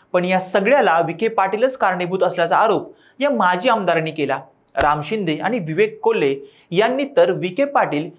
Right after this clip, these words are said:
जिल्ह्यात भाजप संपवण्याचं काम करतायत अशा तक्रारी दिल्लीकडे केल्या होत्या.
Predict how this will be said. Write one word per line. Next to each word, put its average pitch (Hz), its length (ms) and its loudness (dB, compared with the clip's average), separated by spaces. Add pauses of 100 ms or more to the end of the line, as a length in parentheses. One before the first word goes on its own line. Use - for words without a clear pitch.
(200)
जिल्ह्यात 254 380 0
भाजप 190 320 0
संपवण्याचं 202 560 0
काम 240 340 0
करतायत 180 340 0 (360)
अशा 175 200 0
तक्रारी 190 440 0
दिल्लीकडे 185 480 -2
केल्या 175 260 2
होत्या. 151 240 -2